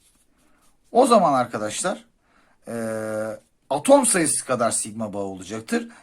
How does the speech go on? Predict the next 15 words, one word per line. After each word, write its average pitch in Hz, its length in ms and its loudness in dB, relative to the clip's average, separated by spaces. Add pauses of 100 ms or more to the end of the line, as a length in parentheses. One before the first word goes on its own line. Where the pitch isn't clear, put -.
Yani 170 460 4
on 226 160 4
iki 226 220 0
tane 160 460 2
atom 165 300 -2
olması 110 360 -6
gerekiyor. 87 360 -16
On 170 180 -2
üç 190 200 -6
karbonlu 127 600 2
demişim, 110 380 -8
pardon, 110 340 0
on 160 240 -6
üç 135 160 -8
atomlu. 104 760 -6